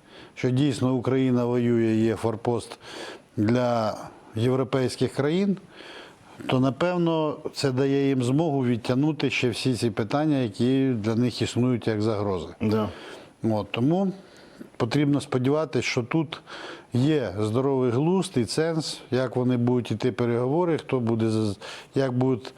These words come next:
Speaker 1: налагоджуватись ви-, е, відносини між, е, Російською Федерацією, Європою, Сполученими Штатами Америки в цьому переговорному процесі відновлення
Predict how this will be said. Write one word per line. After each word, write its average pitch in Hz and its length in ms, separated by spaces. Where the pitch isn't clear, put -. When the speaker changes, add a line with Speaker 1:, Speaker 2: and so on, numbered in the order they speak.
Speaker 1:
налагоджуватись 123 920
ви-, 123 180
е, 123 500
відносини 127 640
між, 113 420
е, 113 920
Російською 120 560
Федерацією, 117 760
Європою, 117 420
Сполученими 113 680
Штатами 113 480
Америки 113 580
в - 60
цьому 131 300
переговорному 123 760
процесі 117 560
відновлення 117 600